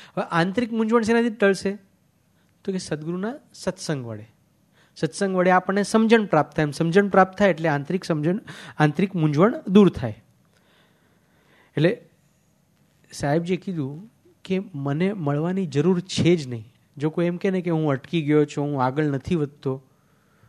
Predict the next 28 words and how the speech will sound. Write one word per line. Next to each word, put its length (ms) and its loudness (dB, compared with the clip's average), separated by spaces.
તો 80 -8
કે 300 -2
જે 140 6
સમજણ 480 2
આપવાની 400 2
હતી 160 -2
એ 200 -2
બધું 340 4
જ 60 -6
સત્સંગમાં 440 0
આપી 160 0
દીધું 240 -6
છે. 100 -12
હવે 140 4
પ્રોબ્લેમ 480 6
આપણો 240 4
ક્યાં 240 -2
છે? 300 -6
તો 60 -4
કે 100 6
બાહ્ય 560 2
જે 140 -2
પ્રલોભનો 760 4
છે, 280 -10
જે 320 0
સંસ્કારો 640 2
જાગે 340 2
છે, 300 -8